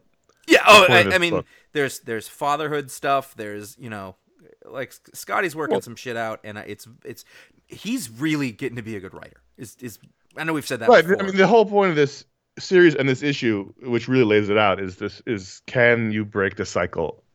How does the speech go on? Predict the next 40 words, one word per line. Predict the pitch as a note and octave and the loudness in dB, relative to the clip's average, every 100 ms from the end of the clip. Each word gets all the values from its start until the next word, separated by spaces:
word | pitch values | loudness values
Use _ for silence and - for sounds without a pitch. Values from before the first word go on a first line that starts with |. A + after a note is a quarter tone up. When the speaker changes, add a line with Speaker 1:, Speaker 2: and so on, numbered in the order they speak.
| _ - | _ -20
Speaker 1:
Yeah. | A2 G2 | -14 0
Speaker 2:
Can | A2 | 2
you | A2+ | 2
break | A2 G2 | 2 -2
the | G2 | -2
cycle | - G2 G2+ | -2 0 0
of | F2 | -2
abuse? | E2 F2+ - | -4 -6 -6
'Cause | G2+ | 2
all | G#2+ | 2
these | A2+ G2+ | 2 -2
kids | - F#2 | -4 -4
have | F#2 F#2 | -6 -4
had | F#2+ | -4
bad | F2 E2+ E2+ F2 _ _ _ _ _ - | 0 -2 -2 -6 _ _ _ _ _ -14
Speaker 1:
And | C#3+ | -2
can | D#3+ | 4
you | |
Speaker 2:
parents | D#3+ D3+ D3 | 6 4 2
or | |
Speaker 1:
be | D#3+ | 0
Speaker 2:
childhoods | D#3 C3+ B2+ - | 2 2 0 -8
in | |
some | - D#3 | -2 0
way | C3+ A2 | 2 2
or | |
another, | G#2 G2+ G2 | 2 0 -2
and | G2 F#2 - _ _ _ _ | -4 -6 -12 _ _ _ _
can | - C3 | -2 0
they | B2 | 2
be | A#2 | 0
better | A2 G2+ F#2+ F#2 - | 0 0 0 -4 -8
for | _ G#2+ F#2+ | _ -4 -2
it, | F#2+ | -2
or | F#2+ | -4
did | F#2+ F2+ | -6 -4
they | F2+ F2+ - | -2 -2 -6
continue | - F#2+ G#2 F2+ | -10 -6 -4 -2
it? | E2+ E2+ | -2 -4
And | F2 D#2 | -6 -10